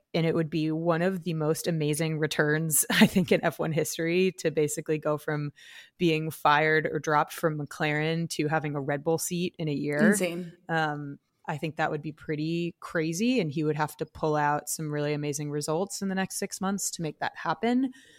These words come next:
Speaker 1: But it's definitely not impossible. As we've said before, with Red Bull, I feel like anything is possible. But I do think on balance, Checo will keep the seat more just because there's not really a viable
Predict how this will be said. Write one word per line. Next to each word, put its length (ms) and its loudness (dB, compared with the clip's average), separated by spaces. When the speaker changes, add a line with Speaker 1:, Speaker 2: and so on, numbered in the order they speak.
Speaker 1:
But 220 8
it's 180 4
definitely 320 6
not 220 4
impossible. 500 2
As 140 0
we've 160 -2
said 180 0
before, 480 0
with 180 -4
Red 140 2
Bull, 340 2
I 60 -4
feel 180 -6
like 200 -2
anything 580 -2
is 220 -4
possible. 760 -2
But 140 4
I 100 6
do 260 0
think 220 -2
on 160 0
balance, 540 0
Checo 460 -4
will 580 -2
keep 400 -2
the 120 -2
seat 440 2
more 260 4
just 180 -4
because 300 -4
there's 300 -2
not 320 -4
really 240 0
a 80 0
viable 720 0